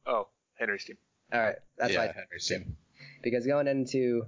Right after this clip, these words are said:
Speaker 2: we'll do flex first real quick, since I just said that. It's going to be Marlon Mack against Tyler Boyd.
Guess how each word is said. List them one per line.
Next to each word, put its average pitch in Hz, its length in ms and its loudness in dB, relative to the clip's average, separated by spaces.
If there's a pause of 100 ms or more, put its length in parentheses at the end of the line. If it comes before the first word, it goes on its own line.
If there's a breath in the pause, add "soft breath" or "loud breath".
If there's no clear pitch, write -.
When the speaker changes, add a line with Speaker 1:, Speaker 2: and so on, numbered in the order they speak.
(120)
Speaker 2:
we'll 117 120 2
do 123 120 2
flex 123 300 -4
first 117 260 -2
real 107 100 0
quick, - 240 -4
since 101 160 -2
I 101 40 0
just 98 180 -2
said 113 180 0
that. 98 260 0 (520)
It's 117 220 -2
going 131 320 2
to 120 60 0
be 113 440 0 (440)
Marlon 117 320 2
Mack 107 300 2
against 104 460 -2
Tyler 104 260 2
Boyd. 104 360 0